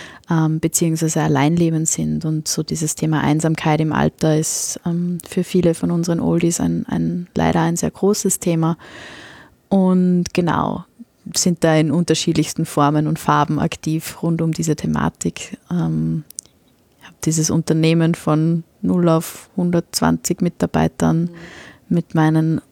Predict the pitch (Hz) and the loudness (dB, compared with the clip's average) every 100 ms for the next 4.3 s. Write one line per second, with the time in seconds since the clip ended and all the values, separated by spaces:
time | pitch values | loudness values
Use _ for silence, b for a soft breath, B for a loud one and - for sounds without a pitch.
0 | - 185 175 175 165 170 - - 165 - | -4 -2 2 2 2 0 -2 -2 -2 0
1 | 160 - 170 - 170 170 - - 160 160 | 0 0 -2 0 0 0 -2 -2 0 2
2 | 160 165 160 160 160 156 151 151 156 - | 2 2 2 2 0 0 0 0 -2 -4
3 | 165 - 165 160 156 156 - 156 - 170 | -6 -2 0 2 2 0 0 -4 -2 -4
4 | - 151 151 | 0 0 0